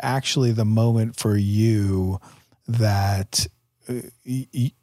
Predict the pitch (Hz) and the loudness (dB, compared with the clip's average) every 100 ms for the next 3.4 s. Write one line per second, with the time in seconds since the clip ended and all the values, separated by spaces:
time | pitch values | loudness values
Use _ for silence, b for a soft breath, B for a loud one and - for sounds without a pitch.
0 | _ _ _ 147 - - 143 143 135 131 | _ _ _ -20 -20 -2 4 4 6 4
1 | 139 131 120 - 120 113 104 127 120 113 | 4 2 0 0 2 2 2 2 0 0
2 | 104 95 - 131 - - _ _ 135 143 | -2 -2 -4 -4 -6 -12 _ _ 2 4
3 | 151 160 240 170 | 4 4 0 -2